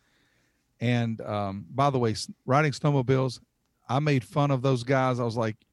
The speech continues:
"Man, you guys are sissies. We ride four-wheelers in the South." And they were like, "You just wait." I rode a snowmobile all night long.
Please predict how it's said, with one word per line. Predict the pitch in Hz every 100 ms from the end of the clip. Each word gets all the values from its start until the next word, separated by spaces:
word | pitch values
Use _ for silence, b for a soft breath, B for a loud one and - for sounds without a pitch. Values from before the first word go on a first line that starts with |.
| _ 131
"Man, | 143
you | 151
guys | 165 139 113
are | 98
sissies. | - - 160 - 156 143 b b b b
We | 147 165
ride | 139 110 _ -
four-wheelers | 180 151 123 110 104 107
in | 101
the | 95
South." | - 127 110 101 - _ _ _ _
And | 117 113
they | 120
were | 135
like, | 135 127
"You | 156
just | 151 165 -
wait." | 147 135 - - _ _ _ _ -
I | 135 156
rode | 151 156
a |
snowmobile | 135 - 143 135 120 131 127 131 _ _ _ -
all | 143 160
night | 156 151
long. | 127 139 147 143